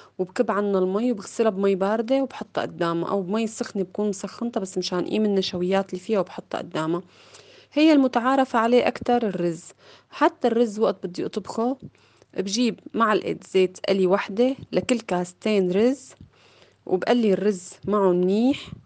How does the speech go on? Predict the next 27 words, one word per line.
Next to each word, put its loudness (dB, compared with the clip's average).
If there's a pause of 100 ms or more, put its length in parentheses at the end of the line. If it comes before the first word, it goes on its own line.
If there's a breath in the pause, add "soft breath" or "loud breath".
(400)
لأنه 0
بلا 4
شعرية، 0 (400 loud breath)
وبكون 2
غالية 2
مي 2 (100)
وملح 0
وشوية 2
زنجبيل 0
وشوية -2 (140)
بهار، 2 (520 loud breath)
وبضيفهم -4
فوق -2
الرز. -6
المي 2
بدها 0
تكون 2
مغلية 2
اللي 4
بدي -8
أطبخ -6
فيها 2
الرز، 2
لأنه 2
أنا 2
عندي 0
الرز 0